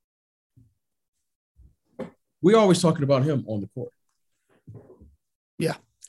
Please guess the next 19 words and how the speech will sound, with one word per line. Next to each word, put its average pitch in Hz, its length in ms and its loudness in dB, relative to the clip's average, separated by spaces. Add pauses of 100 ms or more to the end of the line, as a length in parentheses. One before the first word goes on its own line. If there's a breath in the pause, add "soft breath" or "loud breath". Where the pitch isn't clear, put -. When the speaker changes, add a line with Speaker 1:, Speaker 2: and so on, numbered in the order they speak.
(160 soft breath)
Speaker 1:
He 262 220 12
has 220 200 8
rejected, 185 720 4 (300)
he 302 260 8
has 240 240 4
rejected 165 800 2
becoming 156 380 0
a 131 40 0
star. 131 440 -6 (220 soft breath)
To 254 100 4
me, 269 500 6
Mo, 214 300 6
if 156 180 0
you're 185 140 0
asking 233 440 -2
me, 170 280 -2 (120)
and, 233 400 -6
you 247 80 0
know, 147 380 -2